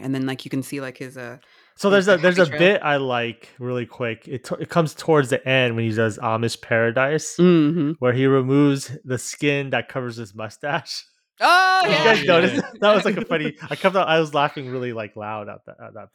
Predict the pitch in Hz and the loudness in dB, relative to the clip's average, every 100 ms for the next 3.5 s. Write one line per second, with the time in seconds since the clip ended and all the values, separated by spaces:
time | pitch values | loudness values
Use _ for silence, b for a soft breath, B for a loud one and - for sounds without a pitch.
0 | - 135 156 151 165 202 220 208 190 175 | -12 -10 -8 -4 -2 -2 -2 0 2 0
1 | - - 165 170 143 127 131 139 151 160 | -6 -4 0 2 0 -2 -2 0 0 -2
2 | 180 175 139 127 127 175 277 156 160 - | -4 -8 -8 -4 -2 -2 -2 -2 -6 -6
3 | 175 180 143 120 | -4 -2 0 -2